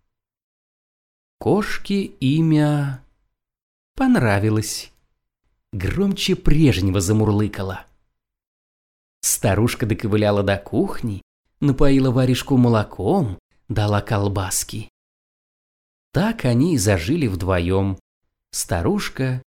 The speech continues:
и кошка Варежка. Старушка вяжет, Варежка в корзинке спит или у неё на коленях мурлыкает. И как тепло и хорошо старушке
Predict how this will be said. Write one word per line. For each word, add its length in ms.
и 180
кошка 680
Варежка. 600
Старушка 600
вяжет, 580
Варежка 480
в 100
корзинке 720
спит 440
или 240
у 80
неё 180
на 140
коленях 640
мурлыкает. 880
И 180
как 260
тепло 840
и 140
хорошо 960
старушке 960